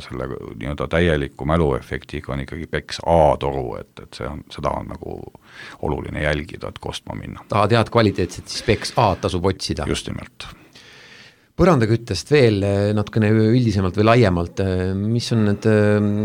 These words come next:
Speaker 2: soovitused seal, äh, eks spetsialistid teavad, aga, aga käiks läbi, millise läbimõõduga, äh, mis parimad paigaldusviisid on, kui meil tõesti kas või seesama peks A on olemas, aga kuidas teda siis niimoodi sinna põranda alla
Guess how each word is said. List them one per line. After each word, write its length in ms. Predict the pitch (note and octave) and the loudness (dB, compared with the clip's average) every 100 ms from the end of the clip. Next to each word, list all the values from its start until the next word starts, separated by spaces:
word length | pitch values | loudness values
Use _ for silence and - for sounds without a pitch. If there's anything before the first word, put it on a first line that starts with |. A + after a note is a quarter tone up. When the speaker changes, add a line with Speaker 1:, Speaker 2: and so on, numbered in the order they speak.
| G#2 | 2
Speaker 2:
soovitused 560 | C3 A2+ - F#2+ F#2+ - | 4 4 2 0 0 2
seal, 300 | G#2 F#2+ G2 G2 F#2+ | 4 4 4 4 2
äh, 460 | F#2+ F#2+ G2 F#2+ G2 F#2+ | 4 4 4 2 0 -4
eks 160 | - | -4
spetsialistid 560 | - G#2+ G#2 G2 - - | -2 2 2 0 -4 2
teavad, 380 | C#3 C3 G2+ F#2+ | 4 6 6 2
aga, 200 | F#2+ F#2+ F#2 F#2 | 0 0 0 2
aga 140 | F#2+ F#2+ F#2 F2 - - | 2 4 2 -2 -8 -4
käiks 260 | G2+ G2+ A2 | -2 0 2
läbi, 460 | A#2+ G#2+ E2+ E2 F#2 | 2 4 0 -2 -4
millise 320 | F#2+ F#2+ G2 | -2 0 0
läbimõõduga, 680 | A2 A2+ G#2 G2 F#2+ F#2+ F#2+ F#2+ - - | 4 4 4 4 2 4 4 2 -2 -6
äh, 400 | F#2+ F#2+ F#2 F2+ | -2 0 0 0
mis 380 | F#2 G2 - - - | 0 -2 -4 -12 -4
parimad 340 | G2+ F#2+ F2 - | 0 2 0 0
paigaldusviisid 720 | G2 F#2+ F2 G2 A2 G2 G2 | 2 2 2 2 4 4 6
on, 220 | A#2 G2+ E2+ | 6 6 4
kui 160 | F2 | 2
meil 160 | E2+ F2 | 0 2
tõesti 320 | F#2+ - E2 E2 - _ | 0 -2 -10 -12 -18 _
kas 180 | - F#2 | -6 -4
või 120 | F#2 | -6
seesama 260 | F2 A2+ F#2 | 0 2 2
peks 280 | G#2 - - | 0 -2 -2
A 200 | A#2+ G#2 | 2 4
on 140 | F#2+ G#2 | 4 4
olemas, 380 | A2+ F2 E2+ - - - | 4 2 0 -6 -18 -16
aga 100 | - | 2
kuidas 200 | G#2+ F#2 | 2 2
teda 140 | F#2 E2+ | 0 -2
siis 120 | F2+ G#2 | 2 2
niimoodi 280 | F#2+ E2+ | 2 2
sinna 180 | F2 F2+ | 0 2
põranda 320 | G2+ G2 F2 F#2+ | 2 4 4 4
alla 260 | F2+ E2+ | 4 2